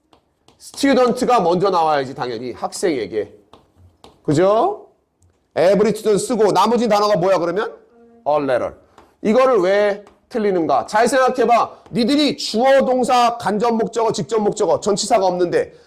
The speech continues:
이걸 아직 구분을 못하는 경우가 있다는 얘기야. 이걸 못하면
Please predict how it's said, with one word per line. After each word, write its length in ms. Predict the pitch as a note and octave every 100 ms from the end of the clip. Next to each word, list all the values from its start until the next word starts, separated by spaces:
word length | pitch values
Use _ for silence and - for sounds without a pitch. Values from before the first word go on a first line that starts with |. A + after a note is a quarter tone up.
| _
이걸 280 | F#3+ G#3+ C4+
아직 320 | F#3+ F#3 A#3
구분을 360 | - F#3 A3 A3
못하는 640 | F3 F#3 G#3+ G#3 G#3 G3
경우가 380 | F#3+ E3+ E3 D#3+
있다는 320 | B2+ B2+ A2+
얘기야. 200 | F#2 F2 -
이걸 280 | G3 C4 B3
못하면 600 | F#3+ G3+ A3 B3+ G#3+